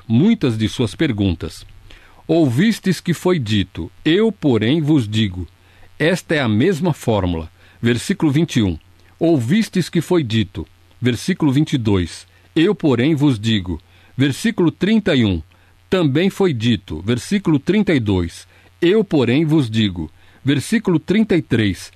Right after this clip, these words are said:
"Também ouvistes que foi dito." Versículo trinta e quatro: "Eu, porém, vos digo." Por todo esse trecho, até aqui, aponta para a incompreensão da lei de Deus. Vocês ouviram dos rabis,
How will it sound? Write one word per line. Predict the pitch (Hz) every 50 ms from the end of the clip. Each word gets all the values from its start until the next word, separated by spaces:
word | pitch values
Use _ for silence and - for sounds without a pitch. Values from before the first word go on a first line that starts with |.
| - - - _ _
"Também | - 185 180 156 135 143 180 202 208 202
ouvistes | 180 139 117 101 107 143 190 190 - - 175 165 -
que | - - 175
foi | - - 185 170 139
dito." | 104 107 123 117 95 - - 90 - - _ _ _ _ _ _ _
Versículo | 117 117 151 147 - - - 214 214 - 185 170 156
trinta | - - 165 196 196 - 170
e | 143
quatro: | - - 113 98 90 82 - - 90 - - - - - _ _
"Eu, | - 165 202 233 226
porém, | 196 - 160 139 117 113 117 139
vos | 151 135 151 151 127 107
digo." | 101 101 104 95 85 90 85 - - - - _ _ _ _ _ _ _ _ _
Por | _ 220 214 170
todo | - - 254 254 208 202
esse | 165 - - 98
trecho, | - - 117 160 165 139 - - 113 - - _ _
até | 127 117 - - 170 180
aqui, | 160 - - 101 87 - - _ - - _ - - -
aponta | 151 143 - - 185 202 196 202 185
para | - 185 170 160 160 160
a | 156 139 135
incompreensão | 160 226 233 220 - 202 202 185 - 185 190 180 151 123 107 - - - 175 196 196
da | 180 165
lei | 127 110 123 156
de | 156 170
Deus. | 180 135 113 107 107 104 - - - - - - - _ - - - - - - -
Vocês | - 123 139 135 - - 202 208 160
ouviram | 180 202 165 131 107 101 123 185 214 185 131 104 90 90 90
dos | 101 151 147
rabis, | 120 113 110 117 107 101 104 160 175 135 - - - -